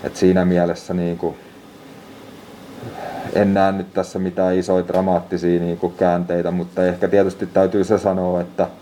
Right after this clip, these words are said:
että tämmöisen niin kuin, niin kuin hyvän, hyvän maineen pelaajien kehittäjänä ja kasvattajana, niin sen, sen rakentaminen ottaa aikansa ja kestää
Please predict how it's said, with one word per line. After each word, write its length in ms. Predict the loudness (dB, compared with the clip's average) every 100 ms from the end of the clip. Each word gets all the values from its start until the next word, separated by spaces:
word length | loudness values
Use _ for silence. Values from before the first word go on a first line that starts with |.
| -20 -20 -16 -12
että 140 | -2
tämmöisen 460 | 0 0 -2 -2 0
niin 220 | 0 0
kuin, 260 | 0 -2 -4 -12 -20 -20 -20 -20 -20 -20 -20 -20 -20 -20 -20 -18 -2
niin 180 | 2 4
kuin 140 | 6
hyvän, 380 | 6 6 2 -2 -6
hyvän 260 | -2 2 2
maineen 640 | 2 2 2 0 -2 -4 -10 -20 -12 0
pelaajien 560 | 4 4 2 0 -2
kehittäjänä 580 | -2 0 0 0 -2 0
ja 60 | 0
kasvattajana, 800 | 0 0 -2 -4 -2 0 0 0
niin 180 | -2 -4
sen, 300 | -4 -4 -4 -6 -8
sen 160 | -2
rakentaminen 760 | 2 2 0 -2 -4 -4 -4 -4
ottaa 460 | -4 -2 0 2
aikansa 440 | 2 0 -2 -2 -2
ja 100 | -2
kestää 580 | 0 -2 -2 -2 0